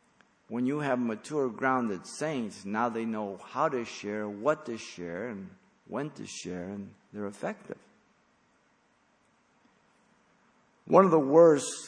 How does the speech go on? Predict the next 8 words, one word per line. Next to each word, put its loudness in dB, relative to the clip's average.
for -2
the -2
word 2
preach -2
is -6
the -2
word 0
kerusso, -2